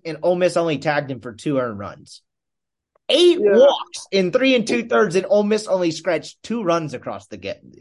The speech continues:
Speaker 2: How many times did they K?
Speaker 1: A lot. I mean, you, and it, it was a, it was a few Ks. It was a double play.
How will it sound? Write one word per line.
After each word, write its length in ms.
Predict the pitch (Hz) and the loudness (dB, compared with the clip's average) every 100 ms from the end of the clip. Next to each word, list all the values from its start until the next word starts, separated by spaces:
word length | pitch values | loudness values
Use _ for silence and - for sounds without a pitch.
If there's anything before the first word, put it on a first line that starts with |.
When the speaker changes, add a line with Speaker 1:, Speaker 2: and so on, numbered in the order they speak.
| - | -8
Speaker 2:
How 80 | 151 | 0
many 240 | 160 160 | 4 4
times 360 | - 143 131 113 | 2 -6 -6 -4
did 200 | 117 107 | -2 -2
they 140 | 104 87 _ | -4 -8 _
K? 60 | 87 78 - _ _ _ _ _ _ _ _ _ _ - | -18 -18 -20 _ _ _ _ _ _ _ _ _ _ 0
Speaker 1:
A 60 | |
lot. 480 | 185 240 320 202 - | 4 6 4 2 -2
I 80 | 226 | -2
mean, 160 | 277 277 | 2 4
you, 140 | 302 | 4
and 160 | 269 269 | 4 2
it, 160 | 214 | -2
it 160 | 208 226 | 0 2
was 160 | 214 196 | 4 2
a, 140 | 160 - | -2 -2
it 60 | 202 | 0
was 160 | 170 | 2
a 140 | 156 143 | 0 0
few 240 | 269 311 | 0 0
Ks. 540 | - 226 240 247 233 - _ _ | -2 -2 -2 -4 -10 -18 _ _
It 100 | 202 | -2
was 200 | 185 151 | 0 -2
a 60 | 143 | 0
double 360 | 175 220 254 | 0 2 -2
play. 520 | - 208 202 208 196 | -2 -2 -2 -2 -6